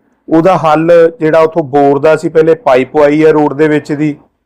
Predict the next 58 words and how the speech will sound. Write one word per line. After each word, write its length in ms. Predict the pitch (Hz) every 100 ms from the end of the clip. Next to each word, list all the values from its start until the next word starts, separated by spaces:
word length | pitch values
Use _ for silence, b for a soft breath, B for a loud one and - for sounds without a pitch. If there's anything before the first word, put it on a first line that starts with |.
| _
ਫਿਰ 180 | 151 151
ਉਹਦਾ 240 | 160 165
ਸੜਕ 320 | 156 156 151
ਦਾ 140 | 170 165
ਵੀ 140 | 160
ਟੈਂਡਰ 280 | 156 139 139
ਲੱਗ 180 | 143 127
ਚੁੱਕਾ 300 | 151 143 156
ਚੌਵੀ 320 | 151 143 160
ਲੱਖ 220 | 156 -
ਦਾ, 340 | 143 143 - -
ਉਹ 100 | 151
ਵੀ 140 | 170
ਮੇਰੇ 200 | 165 151
ਹਿਸਾਬ 300 | 147 160 151
ਨਾਲ 160 | 139 139
ਇੱਕ 140 | 143
ਦੋ 100 | 147
ਦਿਨਾਂ 260 | 151 147 143
'ਚ 80 | 147
ਉਹ 60 |
ਸ਼ੁਰੂ 240 | 147 143 147
ਹੋ 120 | 139
ਜਾਏਗਾ। 340 | 131 135 139 - _ _ _ _
ਉਸ 180 | 196 -
ਤੋਂ 140 | - 175
ਬਾਅਦ 260 | 170 170
ਨਿਹਾਲਪੁਰ 560 | 170 170 165 139 139 151
ਵਾਲਾ 200 | 151 147
ਸੀ, 120 | 160
ਪਿੱਛੇ 300 | 156 131 151
ਜੀ 80 | 156
ਐਮ 180 | 147 147
ਐਲ 80 |
ਏ 40 | 147
ਸਾਹਿਬ 200 | 151 147
ਨੇ 80 | 151
ਉਹਦਾ 180 | 151
ਵੀ 60 | 160
ਉਦਘਾਟਨ 400 | 156 165 147 139
ਕੀਤਾ, 460 | 139 131 143 135 - 143
ਉਹ 100 | 147
ਵੀ 160 | 170
ਪਰਸੋਂ 300 | 165 151 -
ਦਾ 100 | 151
ਕੰਮ 200 | 151 147
ਸ਼ੁਰੂ 320 | 143 151 160 151
ਹੋ 80 |
ਗਿਆ। 300 | 131 143 135 - _ _ _ -
ਉਹ 120 | 156
ਵੀ 120 | 180
ਬਹੁਤ 320 | 156 160 170
ਵੱਡੀ 280 | 160 139 143
ਪ੍ਰੋਬਲਮ 400 | 151 151 143 143
ਸੀ 160 | 156 151
ਲੋਕਾਂ 340 | 143 143 143
ਦੇ 360 | 143 143 131 - 135
ਵਿੱਚ। 380 | 135 127 131